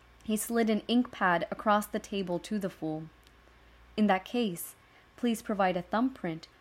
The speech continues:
on the last page as your signature." The fool pressed their fingerprint first into the ink pad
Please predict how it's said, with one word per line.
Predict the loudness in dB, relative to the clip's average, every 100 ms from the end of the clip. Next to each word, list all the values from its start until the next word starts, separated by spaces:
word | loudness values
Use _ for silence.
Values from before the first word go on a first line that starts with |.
| _ -2
on | -2
the |
last | 2 0 0 -6
page | -4 -2 0 -4 -6
as | -6 -4
your | -4
signature." | -4 -4 -4 -4 -8 -8 -20 -20 -20 -20 -20 _ _ _ _ _ _
The | -6 -6
fool | -6 -4 -2 -2
pressed | -4 -6 -6 -6
their | -6
fingerprint | -4 -4 -4 -6 -8 -8 -6
first | -4 -4 -6 -10
into | -8 -6
the | -4
ink | -4 -6
pad | -6 -4 -4